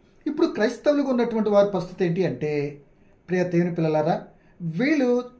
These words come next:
ఆ క్రీస్తును పోలి నడుస్తూ, ఆ తండ్రి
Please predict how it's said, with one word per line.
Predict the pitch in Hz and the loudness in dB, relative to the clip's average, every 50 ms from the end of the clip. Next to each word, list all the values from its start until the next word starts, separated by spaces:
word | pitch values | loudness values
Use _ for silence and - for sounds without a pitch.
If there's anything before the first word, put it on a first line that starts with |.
| - _ _ _ _ | -20 _ _ _ _
ఆ | 190 208 208 208 208 202 196 196 - - - - - | 6 8 10 10 8 8 6 2 -2 -12 -20 -12 -6
క్రీస్తును | - 277 311 - - - 320 302 - | -6 -6 -6 -8 -6 -6 -4 -4 -4
పోలి | - - 269 262 262 254 214 | -4 0 0 2 2 2 2
నడుస్తూ, | 190 190 202 - - - 277 302 311 311 - - - _ _ _ _ _ - | 0 0 -2 -4 -6 -8 -6 -6 -6 -8 -10 -20 -20 _ _ _ _ _ 2
ఆ | 196 196 | 2 2
తండ్రి | 196 196 - 220 247 330 | 2 2 0 0 0 0